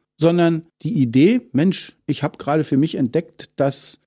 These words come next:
Beethovens Neunte, ja, kennt man, und jetzt hab ich hier plötzlich die zweite Sinfonie von Beethoven." Und in dieser zweiten Sinfonie, die er geschrieben hat, in dem Lebensalter, wo er kapiert hat, dass das mit seinen Ohren kein gutes Ende nimmt,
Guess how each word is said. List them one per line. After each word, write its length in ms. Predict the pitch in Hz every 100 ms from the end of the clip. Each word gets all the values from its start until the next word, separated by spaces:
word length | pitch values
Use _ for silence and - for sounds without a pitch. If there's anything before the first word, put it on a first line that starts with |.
| -
Beethovens 540 | 143 175 160 151 -
Neunte, 480 | 110 143 196 202 190
ja, 300 | 131 117 180
kennt 400 | - 135 190 -
man, 220 | 175 190 - _ _ -
und 60 |
jetzt 140 | 123 135
hab 60 |
ich 80 | 143
hier 80 | 127
plötzlich 340 | 127 131 117
die 180 | - 98
zweite 540 | - - - 165 233 151
Sinfonie 380 | 143 - 120
von 180 | 120 117
Beethoven." 480 | 107 98 98 90 92 _ _
Und 140 | -
in 60 | 143
dieser 220 | 117 120
zweiten 480 | - - 190 226 220
Sinfonie, 460 | 208 202 202 208 185
die 100 | 143
er 80 |
geschrieben 400 | 131 127 185 233 170
hat, 120 | 156
in 120 | 135
dem 200 | 127 196
Lebensalter, 720 | 175 185 220 196 160 170 180 165 - _ _
wo 140 | 147
er 140 | 147
kapiert 600 | - 135 - - 254 269
hat, 180 | 139 127
dass 140 | 139 -
das 180 | 143 143
mit 160 | 151 -
seinen 240 | 135 127
Ohren 240 | 127 175
kein 160 | 175 147
gutes 280 | 135 123 110
Ende 260 | 156 233 120
nimmt, 280 | 101 -